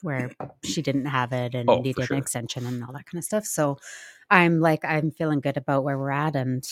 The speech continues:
Speaker 1: how to move forward and all that.
Speaker 2: Gotcha.
Speaker 1: I mean, who knows? You're, you'll be with us on the journey of how it un-, all unfolds. <laughs>
Speaker 2: Yeah.
Speaker 1: But for now, I feel good.
Speaker 2: Mm-hmm.
Speaker 1: Yeah.
Speaker 2: Um,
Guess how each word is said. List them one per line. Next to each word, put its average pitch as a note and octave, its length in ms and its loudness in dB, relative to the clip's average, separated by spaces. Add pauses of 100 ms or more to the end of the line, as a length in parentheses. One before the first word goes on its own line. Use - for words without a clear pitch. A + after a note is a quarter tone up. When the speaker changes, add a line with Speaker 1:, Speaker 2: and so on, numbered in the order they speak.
(280)
Speaker 1:
how D#3+ 120 -6
to D3 60 -4
move C#3 180 -6
forward C3+ 420 -8
and C#3 200 -8 (120)
all D#3 100 -10
that. C#3+ 200 -8 (680)
Speaker 2:
Gotcha. - 280 -6
Speaker 1:
I G3 60 10
mean, F#3 160 10
who G3 120 6
knows? D#3 400 4 (280)
You're, D#3 220 4
you'll D#3 380 0
be E3+ 180 2
with E3 180 2
us F3 160 0
on E3 120 -2
the D#3+ 60 2
journey C#3+ 360 0
of C#3 300 -2
how C#3 180 0
it C#3 80 0
un-, C#3 240 0
all D3 160 4
unfolds. D3+ 560 2 (220)
<laughs> - 260 -6
Speaker 2:
Yeah. A3 140 0 (340)
Speaker 1:
But - 160 -2
for A3 80 -4
now, C#4+ 140 4
I G#3+ 60 6
feel D3 180 2
good. A#2 180 -8 (240)
Speaker 2:
Mm-hmm. A2 320 0 (1160)
Speaker 1:
Yeah. - 100 -12 (260)
Speaker 2:
Um, F#2 560 0